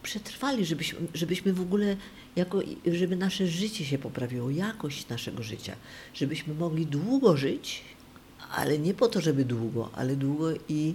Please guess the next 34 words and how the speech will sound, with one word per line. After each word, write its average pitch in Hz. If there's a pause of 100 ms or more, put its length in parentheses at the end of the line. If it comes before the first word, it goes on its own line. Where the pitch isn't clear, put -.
(140)
zdrowo, 123 (760)
bo 131
to 170
jest 175
klucz. -
To -
jest 208
dokładnie 180
klucz, 160
to, 139
co 143
wy 135
robicie, 117
zakwasownia. 139 (580)
I, 135 (220)
i - (220)
to, -
to, 175
to 196
po 185
prostu 190
ja 165
jestem 175
zachwycona 139
wami -
i 135 (380)
b-, 131 (100)
kibicuję 196
wam 175 (360)
i 185
tej 160
fundacji 170
waszej 170
wspaniałej, 160